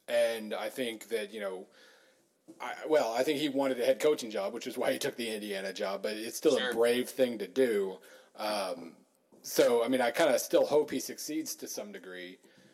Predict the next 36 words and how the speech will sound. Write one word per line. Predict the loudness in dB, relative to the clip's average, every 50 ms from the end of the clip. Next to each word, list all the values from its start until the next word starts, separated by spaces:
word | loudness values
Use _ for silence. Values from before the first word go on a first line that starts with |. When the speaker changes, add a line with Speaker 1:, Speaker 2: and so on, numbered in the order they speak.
| -20 -20 _ _ _ _ 0
Speaker 1:
but, | 2 2 2 2 -2 -6 -8 -12 _ _ _
yeah, | -16 -12 -12 -12 -10 -8 -10 -10 -8 -10 -10 -8 -6
I, | -6
I | -6
mean, | -6 -6 -6 -8 -10 -12 -14 -16 -20 -20 _ -8
if | -8 -8 -6 -6
it, | -6 -2 -2 -2 -2 -4
you | -4 2 2 2
know, | 4 2
I, | -2 -4 -4 -6 -8 -8 -8 -8 -8 -8 -2 0 2
I | 4
know | 4 4
they | 4 4 2
gave | 2 2 2
him | 2 0 0
a | 2
really | 4 4 4 2
long | 2 -2 -2 0 0 0 -2 -2
contract, | -2 -2 -2 -2 -2 -4 -4 -4 -4 -4 -4 -6 -8 -10 -12
so | -6 -4 -4 -4 -4 -6 -8 -8 -10 -10 -6
buying | -4 -2 0 0 0 -2 -2 -2
out | -2 -2 -2 -4 -4 -4 -4
a | -4
long | 0 0 0 0 0 -4
contract | -2 -2 -2 -2 0 0 0 0 0 0 -2 -4 -6
is | -12 -10 -4
going | -4 -2 -2 -2
to | -6
be | -8
kinda | -4 -4 -4 -4 -2
difficult. | -2 -4 -2 -2 -6 -4 -2 0 0 0 0 -2 -8 -18 -20 -20 -20 -20 -20 -20 -20 -20 _ _ _ _ _ _ -4
But | -2 -2 2
yeah, | 2 0 0
this | 0 -2 -2 -2
is | 2 4
a, | 4 4